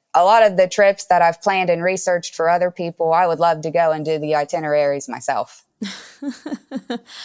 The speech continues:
Speaker 2: Well, that's the beauty about what you do, is that you can pack up and go when you want and actually do the itinerary. And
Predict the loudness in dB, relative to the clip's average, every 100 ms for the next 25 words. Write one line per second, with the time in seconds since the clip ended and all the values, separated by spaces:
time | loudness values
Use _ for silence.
0 | -18 -6 -2 0 -2 -2 -4 -2 -2 0
1 | 0 2 2 2 0 -2 -4 -4 -2 -2
2 | -2 -2 -4 -6 -8 -8 -6 -6 -8 -2
3 | -2 -2 -2 -2 -2 -6 -8 -4 -2 0
4 | -2 -2 -4 -4 -6 -4 -2 -2 -4 -6
5 | -8 -8 -6 -4 -4 -6 -4 -4 -4 -6
6 | -6 -4 -4 -4 -6 -6 -6